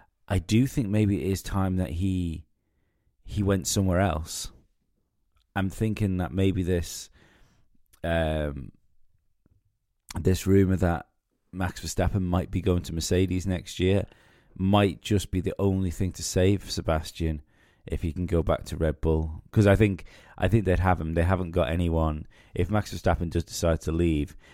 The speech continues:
I don't think there's anyone of, like, top tier caliber, uh, for Red Bull to plug in,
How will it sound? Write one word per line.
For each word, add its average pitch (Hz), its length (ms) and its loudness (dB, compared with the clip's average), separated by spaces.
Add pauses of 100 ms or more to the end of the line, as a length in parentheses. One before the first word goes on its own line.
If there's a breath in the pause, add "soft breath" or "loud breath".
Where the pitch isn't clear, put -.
(140 loud breath)
I 82 80 2
don't 87 100 4
think 80 140 -2
there's 76 120 -4
anyone 82 400 2
of, - 340 -6 (360)
like, - 220 -2
top - 300 0
tier 78 220 -2
caliber, 80 640 0 (800 soft breath)
uh, 78 240 0
for 85 160 -4
Red 85 220 2
Bull 82 160 0
to - 80 -8
plug 82 320 2
in, 78 320 -2